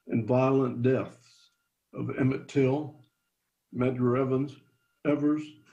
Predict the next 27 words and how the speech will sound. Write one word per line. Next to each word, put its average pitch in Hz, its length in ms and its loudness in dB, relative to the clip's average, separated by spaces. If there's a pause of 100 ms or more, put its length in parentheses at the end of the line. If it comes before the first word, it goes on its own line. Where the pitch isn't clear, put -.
(160)
and 113 160 -2
Martin 131 380 0
Luther 131 280 -2
King 123 360 0
Junior, 120 560 -4 (1000)
the 131 100 0
Watts 147 500 0
riots, - 680 -2 (1200)
the 143 140 4
assassinations 147 1200 0
of 123 140 -4
the - 60 -6
Kennedys, - 800 -2 (920)
and 123 140 0
the 117 100 -2
turmoil 120 840 2 (440)
over 123 240 0
the 110 140 -4
Vietnam 113 640 0
War. 107 420 -6 (1600)
I - 80 4
was 170 260 4
a 175 60 2
member 196 560 4
of 151 160 0
the 151 100 4
commission 165 720 0